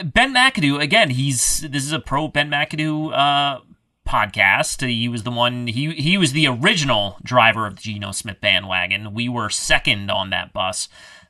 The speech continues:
But, uh, yeah, this Panthers offense, huge day for the rushing game, uh, forty-six for two twenty-three. Uh, obviously going very heavy there, and they can play that way when they have a lead. But,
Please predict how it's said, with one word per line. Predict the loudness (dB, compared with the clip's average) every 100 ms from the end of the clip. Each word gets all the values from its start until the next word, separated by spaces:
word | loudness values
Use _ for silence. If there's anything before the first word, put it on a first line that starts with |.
| _ 4
But, | 4 4
uh, | 6 8 8 8 6 2 -2
yeah, | 2 2
this | 2 -2
Panthers | 0 0 2 4
offense, | 4 6 4 0 -6 -12 -20 _
huge | -6 4 6 6 2 0 -2 -2 -6 _ -16 0
day | 4 4
for | 4
the | 0
rushing | 4 4 4 -2 -4 -2
game, | 0 0 -4 -2
uh, | 0 0
forty-six | 0 -2 -2 -2 -4
for | -6
two | -6 -6
twenty-three. | -2 -2 -2 -6 -8 -4 -2 -2 -4 -8 -10 -20 -2
Uh, | 4 6 6 6 6 4 -4 -2
obviously | 2 4 2 0 0
going | 0 2
very | 2 2
heavy | 2 2
there, | 2 2
and | 2 2
they |
can | 2 0
play | 0 2
that | 2 2
way | 0 -2
when | -2
they | -2
have | -2
a | -4
lead. | -4 0 0 2
But, | 2